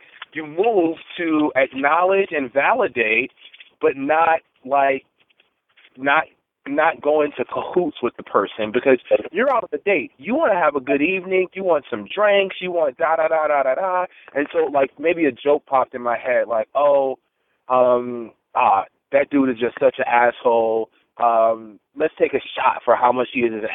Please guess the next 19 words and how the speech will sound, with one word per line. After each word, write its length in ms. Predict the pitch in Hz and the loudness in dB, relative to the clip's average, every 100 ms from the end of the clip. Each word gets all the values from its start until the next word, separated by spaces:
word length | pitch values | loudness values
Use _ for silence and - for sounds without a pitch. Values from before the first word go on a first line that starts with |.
| 113 | -2
he 120 | 131 | 2
is 80 | 123 117 | 0 2
an 80 | |
asshole," 440 | 113 120 107 - 101 | 2 2 2 0 -2
or 120 | 101 - | -2 0
something 280 | 196 180 131 | 0 0 -2
like 240 | 117 107 | 0 0
that, 280 | 143 131 123 _ _ - | 2 2 2 _ _ -12
to 80 | 147 | -6
kinda 280 | 190 175 156 | 0 0 0
transition 760 | - 185 185 151 170 - 165 | 0 0 0 0 -4 -4 -4
and 140 | 139 139 - | -6 -8 -2
shift 260 | 202 - 120 | 0 0 -6
it, 100 | 113 | -4
because 220 | - 131 | -2 -2
now 600 | 127 160 214 147 139 143 _ _ _ _ | 0 0 2 2 2 0 _ _ _ _
you 280 | 147 220 220 | -8 -4 0
are 640 | 165 151 147 147 143 143 - _ _ - | 0 2 2 2 2 -2 -8 _ _ -10
creating 520 | 151 147 160 160 | -4 0 0 -2